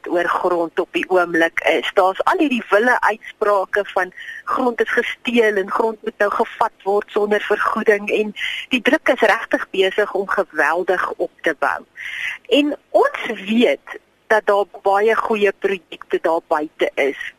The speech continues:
waar boere uitreik na hulle plaaswerkers toe en na omliggende gemeenskappe toe waar hulle regtig 'n verskil maak in terme van opheffing van arme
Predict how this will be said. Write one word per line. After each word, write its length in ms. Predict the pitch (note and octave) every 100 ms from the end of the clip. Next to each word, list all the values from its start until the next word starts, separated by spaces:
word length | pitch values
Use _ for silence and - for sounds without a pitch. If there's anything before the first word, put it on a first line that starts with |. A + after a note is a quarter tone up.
| -
waar 220 | G3 F#3 -
boere 420 | G3 G#3 A3+ A3 -
uitreik 680 | A3+ - F#3+ F#3 G3 -
na 260 | G#3+ F#3+ E3+
hulle 200 | E3+ E3+ -
plaaswerkers 920 | C4 C#4+ C#4+ - A#3+ A#3+ - C4+ - -
toe 200 | C4+ -
en 140 | G3+
na 240 | G3 F3+ -
omliggende 640 | G#3 G3+ E3+ G#3 A3+ G#3+
gemeenskappe 840 | G3+ G3+ F3 F3+ F#3 - F#3+ - F3+
toe 160 | - F#3 - - - -
waar 140 | - G3+
hulle 200 | F#3+ G3
regtig 600 | - G3 A3 - C#4 -
'n 60 | A3+
verskil 640 | G#3+ G#3 - - A#3+ A3
maak 440 | G3+ F#3 F3+ -
in 160 | - F3+
terme 480 | - F#3+ F#3+ G3 F#3 F3+ -
van 320 | F#3+ F3 F3 - - - - - -
opheffing 760 | A3 - A3 G#3 G3+ F#3+ F#3
van 280 | - G3+ F#3 -
arme 300 | F#3 F#3+